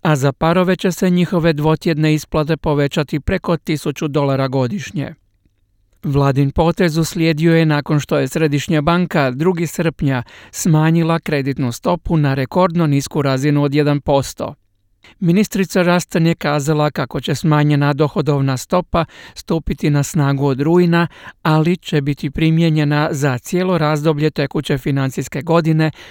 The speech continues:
počevši od prvi srpnja ove godine.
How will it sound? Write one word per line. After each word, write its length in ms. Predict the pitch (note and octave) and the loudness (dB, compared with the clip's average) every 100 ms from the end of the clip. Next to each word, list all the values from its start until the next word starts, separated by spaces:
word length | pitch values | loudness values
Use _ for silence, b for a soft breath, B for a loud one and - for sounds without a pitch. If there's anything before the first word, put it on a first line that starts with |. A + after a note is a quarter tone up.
| B B | B B
počevši 720 | - E3+ - D#3+ D3+ - D#3 - | 0 0 0 -2 -2 -2 -2 -2
od 220 | D3 D3+ - | 0 0 0
prvi 300 | D3+ C#3+ C#3 | -2 0 0
srpnja 520 | - C#3+ C3+ C#3+ C3 | 0 -4 -2 -2 0
ove 240 | B2 B2+ C3+ | 0 0 0
godine. 540 | C3 C#3+ C#3 C3 A#2 | 0 2 2 0 -2